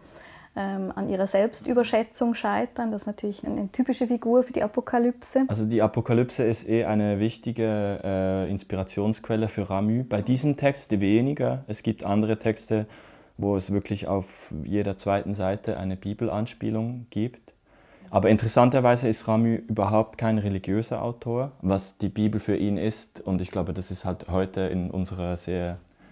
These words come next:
Speaker 2: in unseren sehr säkularisierten Gesellschaften einfach auch anders. Für ihn, das waren halt einfach Narrative, die alle kennen und Geschichten, auf die man angespielt hat, weil das einfach so kollektive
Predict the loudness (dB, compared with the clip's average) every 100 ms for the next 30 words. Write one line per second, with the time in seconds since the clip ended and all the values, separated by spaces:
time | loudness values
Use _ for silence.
0 | -20 -20 -8 -2 0 0 -2 -2 0 2
1 | 0 -4 -10 -10 -8 -4 -2 -2 0 0
2 | 2 0 0 0 0 -2 -4 -4 -2 -4
3 | -4 -6 -4 0 0 -2 -6 -16 -20 -18
4 | -4 2 4 4 2 2 2 2 0 -2
5 | -2 -2 -2 -2 -2 -4 -4 -4 -4 -6
6 | -4 -2 -4 -4 -2 0 0 -2 -4 -4
7 | -2 -4 -4 -4 -2 -2 -6 -12 -6 -6
8 | -4 -2 -2 -2 -4 -4 -6 -6 -6 -4
9 | -8 -6 -4 -2 -4 -4 -4 -6 -8 -8
10 | -4 -4 -4 -10 -10 -8 -10